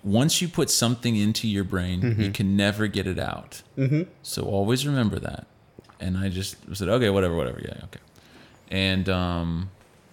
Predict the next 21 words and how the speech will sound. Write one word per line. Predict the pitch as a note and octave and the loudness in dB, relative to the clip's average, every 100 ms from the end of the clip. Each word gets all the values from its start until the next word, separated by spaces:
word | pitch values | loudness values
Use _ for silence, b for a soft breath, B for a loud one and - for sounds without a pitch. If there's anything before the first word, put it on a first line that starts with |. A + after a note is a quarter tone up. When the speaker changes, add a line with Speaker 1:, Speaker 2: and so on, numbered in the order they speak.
| b b b b - - - | b b b b -20 -10 -2
Speaker 1:
and | G#2+ G#2 - - | 0 0 -2 -6
I | G#2 G#2+ A2+ A#2 A#2 A#2 A#2 - - | -4 0 0 0 0 -2 -2 -6 -4
went | F#2 G2+ D3 | 0 2 2
and | E3 | 2
saw | G#2+ F#2 F#2 | 2 2 0
it, | - - - _ _ _ - _ _ _ - | -2 -8 -20 _ _ _ -20 _ _ _ -4
and | G#2 G#2+ G2+ | -2 0 0
legit, | G#2 G2 F#2 G#2 A#2+ B2+ - _ _ - | 0 -2 0 0 0 0 -10 _ _ -10
I | G#2 | -4
was, | G#2 G2 - | -2 -4 -4
what, | E2 - | -8 -6
eighteen, | F#2+ F#2+ - G2+ | -6 -6 -2 0
nineteen | F#2 F#2 F#2 G#2 | 0 -2 -2 -4
at | G#2 | -4
the | |
time? | G2+ G#2+ G#2 G#2 - _ - | -4 -4 -2 -4 -10 _ 2
Speaker 2:
Mm-hmm. | C3 C#3+ F3+ - | 4 4 2 -2
Speaker 1:
I | G2 G2+ A2 A#2 B2 B2+ C3+ - | 0 2 2 2 0 -4 -6 -12
s-, | - - - - | -8 -6 -4 -4
had | A#2 G#2+ G2+ G2+ - | -2 0 0 -2 -4
to | G2+ F#2+ F#2 | -2 -2 -2